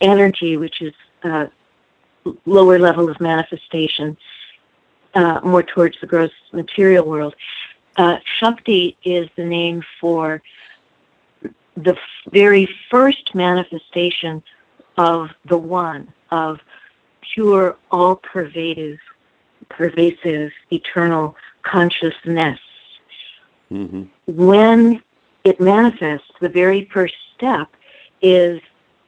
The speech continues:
Speaker 1: Kundalini Shakti, the divine. It has attributes. It can be,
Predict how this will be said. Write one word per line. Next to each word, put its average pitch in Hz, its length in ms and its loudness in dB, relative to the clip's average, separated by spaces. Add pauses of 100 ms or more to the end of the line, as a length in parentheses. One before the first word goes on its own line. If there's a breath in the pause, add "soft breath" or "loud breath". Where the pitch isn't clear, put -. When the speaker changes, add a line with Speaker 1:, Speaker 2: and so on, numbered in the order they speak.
(400)
Speaker 1:
Kundalini 170 440 -6
Shakti, - 500 -14 (680)
the 160 440 -2 (680)
divine. 180 640 0
It 135 200 -6
has 170 280 -4 (180)
attributes. 165 720 -8 (720 loud breath)
It 165 280 2 (720)
can 175 280 0
be, 160 440 0